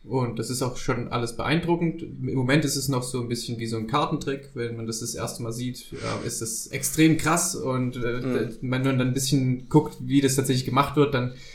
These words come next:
Speaker 1: ähm, fällt die Magie sehr schnell auseinander. Aber ich kann mir vorstellen, wenn das tatsächlich jetzt in eine Richtung geht, wie, wie man das hoffen würde, sag ich mal so,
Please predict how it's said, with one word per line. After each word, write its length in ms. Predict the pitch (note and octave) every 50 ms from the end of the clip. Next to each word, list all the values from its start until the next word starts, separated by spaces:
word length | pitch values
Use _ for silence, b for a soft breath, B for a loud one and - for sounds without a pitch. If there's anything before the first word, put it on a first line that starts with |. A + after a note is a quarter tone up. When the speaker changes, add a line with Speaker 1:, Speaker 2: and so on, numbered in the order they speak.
| B B B B
Speaker 1:
ähm, 400 | - A#2 A#2 A#2 A#2 A2+ A2+ A2
fällt 300 | - - C3+ C3 C3 C3
die 80 | B2 B2
Magie 600 | A#2+ B2 B2 B2 - - D3+ D3 C3+ C3 C3+ C3 B2+
sehr 180 | - C3 C3
schnell 200 | C3 C3+ C3 A#2+
auseinander. 520 | A#2 A#2+ - B2+ B2+ C#3+ E3+ F#3 G3 F#3+ B B B B B B B B B B -
Aber 600 | C#3+ C#3+ C#3 B2+ C3+ C3 C3 C3 C3 B2 A#2+ -
ich 140 | - C3 -
kann 160 | - D3 D#3
mir 80 | D#3 C3+
vorstellen, 540 | - D3+ D3+ D3+ D3+ - D3+ C#3 C3+ B2+ B2
wenn 140 | C3 B2+ A#2+
das 480 | A#2+ A#2 - - - - - - - - - -
tatsächlich 380 | - C3 - D#3 E3 E3 D3
jetzt 200 | C#3+ C#3 B2+ C3
in 160 | B2 B2+ B2+
eine 400 | A#2+ A#2+ A#2+ A#2+ A#2+ B2 B2+ - -
Richtung 340 | C#3 C3+ - - C#3 B2+ B2
geht, 400 | B2+ B2 A#2+ A#2 - - - - - - D#3 D3+ - D3+ - - -
wie, 280 | B2+ A#2+ A#2+ A#2+ A#2+ -
wie 360 | B2+ A#2+ A#2+ A#2+ A#2+ A#2+ - C3
man 140 | B2+ A#2+ A#2
das 160 | A2+ A2+ -
hoffen 300 | D#3+ F3+ F#3 G3 G3+ F3+
würde, 200 | G3 F#3+ F#3 F3
sag 200 | E3 E3+ E3 E3+
ich 100 | E3 F3
mal 120 | E3+ D#3+
so, 320 | D#3 E3 E3 E3 E3 -